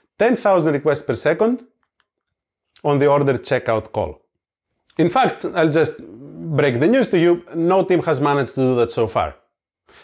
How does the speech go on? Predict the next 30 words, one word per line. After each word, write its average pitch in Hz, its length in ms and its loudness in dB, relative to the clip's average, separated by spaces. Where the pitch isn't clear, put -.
And 135 140 2
I 139 60 2
hope 165 260 0
that's 165 300 0
not 196 280 0
because 127 360 0
I'm 95 240 -6
teaching 131 480 0
the 120 120 2
wrong 110 160 0
things 123 400 -2
in, 113 140 -4
or 110 140 -4
in 104 100 -4
the 104 100 0
wrong 117 140 0
way, 147 340 0
but 131 140 0
what 143 200 2
I 135 100 4
want 139 220 4
to 220 80 2
believe 160 360 4
is 117 160 0
that 120 220 0
state 190 300 -2
management 170 480 0
is 110 100 0
extremely 175 480 0
hard 165 340 0